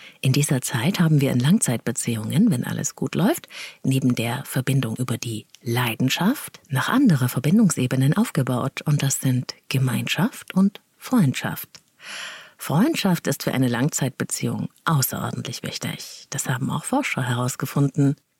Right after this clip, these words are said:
Dem anderen zur Seite zu stehen, ihm oder ihr etwas zu gönnen, für ihn oder sie da zu sein und auch mal selbstlos zu unterstützen,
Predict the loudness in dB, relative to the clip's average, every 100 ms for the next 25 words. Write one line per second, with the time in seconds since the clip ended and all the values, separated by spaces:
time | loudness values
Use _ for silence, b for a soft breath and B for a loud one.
0 | _ _ -2 2 4 4 6 4 4 2
1 | 2 0 -4 -4 -4 -6 -4 -4 -4 -2
2 | 4 6 6 4 2 0 0 -2 -2 -4
3 | -2 2 4 4 2 -2 B B -4 0
4 | 4 4 4 4 4 2 2 2 2 0
5 | 2 0 -4 -6 0 0 0 -4 0 0
6 | 0 -2 -2 -4 -2 -2 -2 -2 -2 -4
7 | -6 -4 -4 0 -2